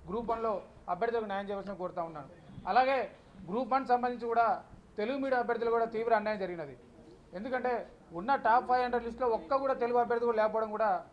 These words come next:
దారుణం అని చెప్పేసి అనిపిస్తూ ఉంది. ఎందుకంటే ఇది ఎట్లుందంటే ఇంకా మీరు తెలుగు మీడియం అభ్యర్థులు అంతా కూడా చదవడం దండగా,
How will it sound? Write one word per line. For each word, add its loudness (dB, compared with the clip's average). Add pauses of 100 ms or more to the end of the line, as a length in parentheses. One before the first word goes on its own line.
(160)
దారుణం 6
అని -4
చెప్పేసి -4
అనిపిస్తూ -6
ఉంది. -14 (120)
ఎందుకంటే -2 (120)
ఇది -4
ఎట్లుందంటే -4 (400)
ఇంకా -4
మీరు -2
తెలుగు 0
మీడియం 4
అభ్యర్థులు 0
అంతా -2
కూడా 2
చదవడం 2
దండగా, 2